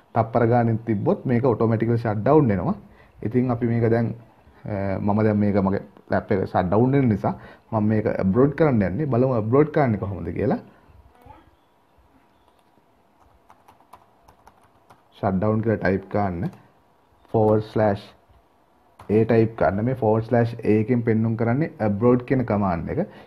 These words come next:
ඊට පස්සේ එන්ටර් බටන් එක ප්‍රෙස් කරන්න. ප්‍රෙස් කරපු ගමන් ඔයාලට log office cancel කියලා මෙන්න මෙහෙම පෙන්නුම් කරනවා.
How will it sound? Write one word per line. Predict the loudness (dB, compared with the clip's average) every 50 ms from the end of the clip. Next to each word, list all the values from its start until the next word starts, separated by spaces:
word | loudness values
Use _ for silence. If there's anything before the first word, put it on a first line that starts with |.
| _
ඊට | _ -10 -6 -4
පස්සේ | -4 -2 0 0
එන්ටර් | 0 0 0 0
බටන් | -2 -2 -2 -4
එක | -4 -4 -2
ප්‍රෙස් | -2 -4 -4 -2
කරන්න. | -2 -2 -2 -2 -2 -4 -8 -10 -10 -16 _ _
ප්‍රෙස් | _ -8 -8 -4
කරපු | -2 0 0 0 2
ගමන් | 2 0 0 0 -4 -4
ඔයාලට | -2 -2 0 0 0 -2 -4 -4 -2
log | -2 2 2
office | 2 2 2 2 0 0 0 -2 -2
cancel | -2 0 0 0 0 2 0 2
කියලා | 2 2 0 0
මෙන්න | 0 0 -2 -2 -2
මෙහෙම | 0 0 -2 -2 -4 -6 -16 -20 -20 -20 _ _ _ -2
පෙන්නුම් | 0 2 2 0 0 2
කරනවා. | 2 2 2 2 0 -2 -4